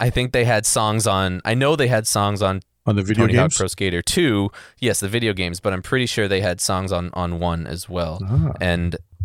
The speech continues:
Speaker 1: I know that's where I first heard them,
Speaker 2: Okay.
Speaker 1: was through video games. Uh, and then I heard 'em on the radio too.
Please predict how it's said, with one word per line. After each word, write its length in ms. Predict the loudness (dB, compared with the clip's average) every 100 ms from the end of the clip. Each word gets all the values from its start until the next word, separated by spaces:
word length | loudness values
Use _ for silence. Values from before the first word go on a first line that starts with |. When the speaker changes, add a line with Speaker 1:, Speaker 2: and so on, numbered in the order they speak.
| -2
Speaker 1:
I 140 | 0
know 180 | 2 2
that's 300 | 2 0 0
where 120 | 2
I 80 | 2
first 340 | 2 0 0 0
heard 200 | -2 -2
them, 240 | -10 -12 _ -10
Speaker 2:
Okay. 140 | -2
Speaker 1:
was 120 | 0
through 120 | 0 -2
video 320 | -2 -2 -6
games. 460 | -10 -12 -12 -14 -16 _ _ _ _ _ _ _ -2
Uh, 180 | -2 0
and 140 | 0
then 80 | 0
I 120 | 0
heard 120 | 0 0
'em 60 |
on 60 | -2
the 80 | -4
radio 320 | -4 -4 -8
too. 260 | -8 -8